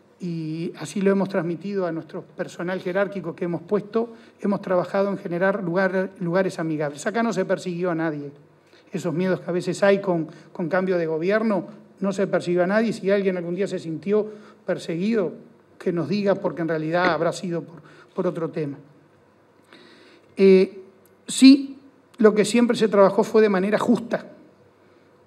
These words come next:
Tenemos que ser justos. Eh, las decisiones a veces en nuestros cargos son feas por eso, porque nos pasa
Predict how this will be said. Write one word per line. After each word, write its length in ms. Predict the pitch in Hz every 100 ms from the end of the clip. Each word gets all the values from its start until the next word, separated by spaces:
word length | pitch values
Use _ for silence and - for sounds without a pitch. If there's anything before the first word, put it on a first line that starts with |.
| _
Tenemos 320 | 202 190 214
que 80 | 214
ser 180 | - 208
justos. 600 | - 214 - - - - - - _ - _ _
Eh, 200 | 185 170 170
las 140 | 160
decisiones 640 | 180 - 170 226 220 190
a 60 | 190
veces 280 | 214 190 180
en 100 | 180
nuestros 280 | 175 175 -
cargos 480 | 214 220 240 226
son 240 | - 202 185
feas 220 | 226 214
por 160 | 233 247
eso, 160 | 190
porque 140 | 175 170
nos 100 | 170
pasa 320 | 202 190